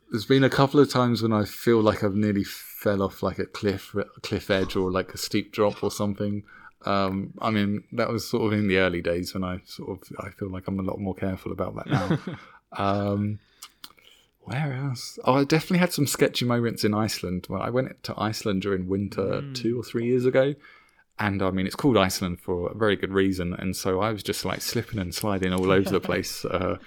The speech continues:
Speaker 1: and near some of the waterfalls. But, um,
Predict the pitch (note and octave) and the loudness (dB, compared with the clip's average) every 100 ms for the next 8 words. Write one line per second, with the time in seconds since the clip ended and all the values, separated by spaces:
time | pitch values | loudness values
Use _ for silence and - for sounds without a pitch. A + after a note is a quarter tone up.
0 | - - - G2 F#2+ A#2+ G2+ F#2 - G2+ | -20 -20 -14 -10 -6 0 0 0 0 0
1 | F2 F2 F2+ E2+ E2+ F2+ F#2 F#2+ - - | 0 -2 -2 -2 -2 0 0 -2 -10 -20
2 | - - - _ _ - G2 G2 F#2+ F#2+ | -20 -20 -20 _ _ -2 0 2 0 -4